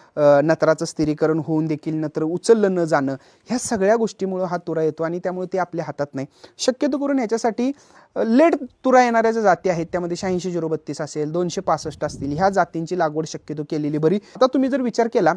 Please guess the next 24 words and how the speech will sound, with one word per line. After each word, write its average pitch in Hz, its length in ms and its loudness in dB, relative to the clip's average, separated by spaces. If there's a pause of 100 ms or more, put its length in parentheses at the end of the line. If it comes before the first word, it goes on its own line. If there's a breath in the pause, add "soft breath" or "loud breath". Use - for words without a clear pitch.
(760)
इकडनं 190 360 4 (120)
तमिळनाडू, 214 460 4
बेंगलोर 202 500 4 (440)
कडून 214 300 4
आपण 202 240 -2
इकडं 190 240 2
आलो, 165 220 4
कर्नाटक 185 580 0
आणि 214 80 -2
महाराष्ट्र, 190 460 2 (480 loud breath)
इथंपर्यंत 269 500 2
ऊसाला 226 320 0
तुरा 196 260 2
लवकर 165 300 0
येतो. 143 280 -6 (300 soft breath)
पण 254 100 -4
इथनं 285 420 4
वर 294 180 6
ज्या 269 180 2
वेळेला 269 160 4
तुम्ही 247 240 -4
जाता, 202 240 2
महाराष्ट्रापासून 196 760 -4
वर 190 220 4